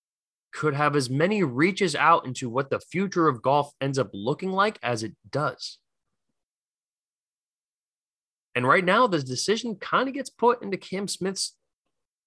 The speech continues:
corner right now. It's gonna be fascinating to see.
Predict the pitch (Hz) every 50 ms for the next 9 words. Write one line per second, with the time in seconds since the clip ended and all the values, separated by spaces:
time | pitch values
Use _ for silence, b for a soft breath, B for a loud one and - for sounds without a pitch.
0 | _ _ - - 160 226 277 - - - 73 76 - _ _ - _ _ _ _
1 | _ _ _ _ _ _ _ _ _ _ _ _ _ _ _ _ _ _ _ _
2 | _ _ _ _ _ _ _ _ _ _ _ _ _ _ _ _ _ - - -
3 | 156 147 135 - 139 139 139 135 - 135 127 117 110 104 95 - - - 113